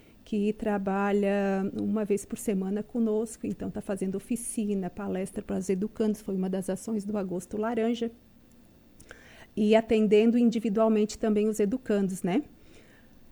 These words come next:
Temos um outro projeto que é um olhar sobre os casarões da cidade, que ele começou lá no comecinho do ano com a professora de artes. Ela visitou os casarões mais antigos da cidade,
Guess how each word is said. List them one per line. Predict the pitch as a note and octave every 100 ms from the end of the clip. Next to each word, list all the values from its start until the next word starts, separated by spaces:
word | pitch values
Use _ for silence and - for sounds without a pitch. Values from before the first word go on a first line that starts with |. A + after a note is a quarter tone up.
| - -
Temos | - A3+ A#3 A#3 A3+
um | B3 A3+
outro | B3 C4 C4
projeto | A3+ B3 A#3 A3+ A3 -
que | G#3+
é |
um | G#3
olhar | G#3 A3 A3
sobre | - A3 G#3
os | A3+
casarões | A#3 G#3+ G#3 G3+ G#3
da | G3+ G#3
cidade, | - G3 F#3+ G3+ A#3 A#3 D#4+ F4+ - -
que | -
ele | G3+ G3+ G3+ -
começou | G#3 G3+ - G3+
lá | G3
no | A#3+
comecinho | C4 A#3+ A#3 A#3+ A3
do | G#3+
ano | G#3+
com | G#3+
a |
professora | G#3+ G#3+ G#3+ - G#3
de | F#3+ G3
artes. | F3+ F#3 A3+ - D#4 - - - - -
Ela | G3 G3 G#3
visitou | A#3 B3 C4+ - A#3+ B3
os | A#3+
casarões | - A3 G#3 G#3 G#3 G#3
mais | G#3+ A#3 C4+
antigos | B3+ - A#3+ A3
da | - G3+ G3+ G3
cidade, | - G#3 F#3+ F3+ F3 F3+ D4